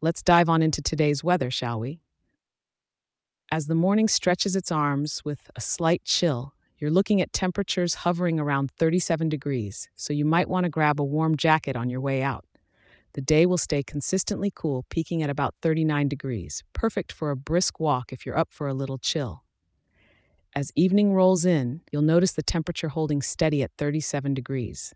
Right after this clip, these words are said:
so no big surprises there. Heading into the night, we're staying at a steady thirty-seven degrees, so it's a pretty consistent day temperature-wise.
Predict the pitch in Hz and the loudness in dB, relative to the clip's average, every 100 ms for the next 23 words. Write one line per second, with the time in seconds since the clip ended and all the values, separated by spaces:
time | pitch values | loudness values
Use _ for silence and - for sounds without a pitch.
0 | _ - 131 147 160 156 143 - - 135 | _ -8 -2 0 2 0 -2 -6 -4 -4
1 | 135 135 131 127 101 - _ _ _ _ | -2 -4 -6 -6 -6 -10 _ _ _ _
2 | _ _ _ - 185 196 185 - 160 143 | _ _ _ 2 6 6 6 2 0 2
3 | 160 175 - 147 147 - 160 160 135 123 | 4 2 0 -4 -4 0 2 2 0 -4
4 | - - 165 165 165 - 151 151 - 147 | -6 0 2 2 -2 -2 -2 -2 -4 -4
5 | 143 143 135 143 135 113 131 - - _ | -2 -2 -4 -4 -4 -4 -6 -12 -16 _
6 | _ _ - 151 143 - - 240 226 220 | _ _ -8 -6 -6 -8 -6 -2 -2 -4
7 | - 165 - - 180 - 160 - 151 120 | -4 -6 -4 -4 -4 -4 -6 -2 -2 -2
8 | 104 - 160 139 127 123 113 92 - - | -4 -6 -6 -6 -8 -8 -6 -8 -10 -16
9 | - | -20